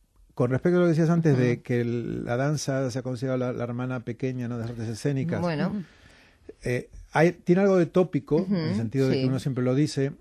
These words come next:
Speaker 1: Eh, le, desde el punto de vista económico, el, el, la, la danza tiene un, tiene un problema con respecto a las otras artes, o al teatro, por
Speaker 2: Ujú.
Speaker 1: ejemplo, que, es decir, n-, necesita una infraestructura, eh, mucho más grande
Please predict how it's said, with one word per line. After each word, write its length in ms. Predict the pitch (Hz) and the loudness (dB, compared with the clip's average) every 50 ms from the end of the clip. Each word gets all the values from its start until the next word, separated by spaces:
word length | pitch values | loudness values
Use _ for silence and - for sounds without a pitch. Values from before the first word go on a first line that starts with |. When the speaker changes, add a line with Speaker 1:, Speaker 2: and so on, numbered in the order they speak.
| - - - | -16 -12 -6
Speaker 1:
Eh, 420 | 131 123 120 117 120 117 117 - - | -4 -4 -2 -2 -2 -4 -4 -6 -8
le, 200 | - 120 120 - - _ _ _ _ _ | -8 -8 -8 -8 -10 _ _ _ _ _
desde 240 | - - 123 117 135 | -6 -4 -2 -2 0
el 40 | |
punto 220 | 117 151 190 196 202 | 0 0 2 2 2
de 80 | 190 | 2
vista 240 | 190 185 170 - 170 | 2 2 0 0 0
económico, 800 | 160 139 - - 139 135 151 165 165 151 139 117 - 143 147 156 | 0 0 0 0 0 0 2 0 0 0 -2 -2 -2 0 0 0
el, 100 | 139 113 - - | 0 -4 -6 -8
el, 200 | - 117 113 113 - 113 120 | -8 -8 -10 -8 -8 -8 -6
la, 160 | 117 117 123 - | -4 -4 -4 -4
la 120 | - 120 120 | -4 -2 0
danza 220 | 135 151 147 165 | 0 0 0 0
tiene 160 | 147 160 156 | 0 0 0
un, 120 | 156 143 - _ _ - 123 117 | 0 -2 -6 _ _ -14 -12 -8
tiene 140 | - 143 139 | -4 -2 -2
un 120 | 147 143 131 | -2 -2 -2
problema 520 | - 139 135 127 131 143 147 143 135 117 | -2 -2 0 0 2 2 0 0 -2 -4
con 120 | - 113 | -6 -8
respecto 300 | 101 107 - 131 120 - | -8 -8 -8 -8 -8 -6
a 20 | 123 | -6
las 100 | 110 110 | -6 -6
otras 240 | - - 127 113 - | -6 -8 -8 -6 -4
artes, 240 | 143 131 131 - 101 101 | -6 -6 -6 -8 -12 -10
o 80 | 107 101 | -10 -10
al 100 | 98 - | -10 -6
teatro, 380 | - 113 120 131 - - 117 | -4 -4 -4 -4 -4 -8 -12
por 140 | - - - | -10 -10 -6
Speaker 2:
Ujú. 80 | - 151 | -4 -2
Speaker 1:
ejemplo, 360 | 131 120 120 131 160 165 - _ _ _ _ _ _ _ _ _ | -2 0 -2 -2 -4 -6 -8 _ _ _ _ _ _ _ _ _
que, 300 | - 127 120 113 113 - _ _ _ - - _ _ _ | -6 -4 -4 -4 -4 -8 _ _ _ -20 -20 _ _ _
es 100 | - 123 | -8 -6
decir, 300 | 117 113 - - 120 - - _ _ _ _ _ _ _ _ _ _ - | -6 -4 -4 -6 -8 -8 -10 _ _ _ _ _ _ _ _ _ _ -12
n-, 160 | 127 123 - - | -12 -12 -12 -10
necesita 680 | - 127 127 123 - 139 117 - - 185 160 - - 143 | -6 -6 -4 -2 -2 -2 -2 0 0 -2 0 0 0 0
una 160 | 135 131 135 135 | 0 0 0 -2
infraestructura, 1000 | 123 - - 123 117 - - 120 117 117 - _ - 160 156 131 127 143 185 - _ _ _ _ _ _ _ - | -4 -4 -6 -8 -8 -8 -10 -12 -12 -12 -8 _ 0 0 0 0 -2 -4 -8 -12 _ _ _ _ _ _ _ -10
eh, 460 | 123 117 110 110 110 110 110 110 110 - | -8 -6 -6 -4 -4 -6 -6 -6 -8 -8
mucho 400 | - 113 123 143 147 - - 147 | -8 -6 -4 -4 -4 -2 -2 -2
más 420 | 139 139 135 135 135 - - - _ | -2 -2 -2 -4 -4 -6 -8 -12 _
grande 600 | - 131 131 139 151 151 135 127 117 127 151 - | -6 -4 -2 -2 -2 -2 -2 -2 -4 -4 -6 -6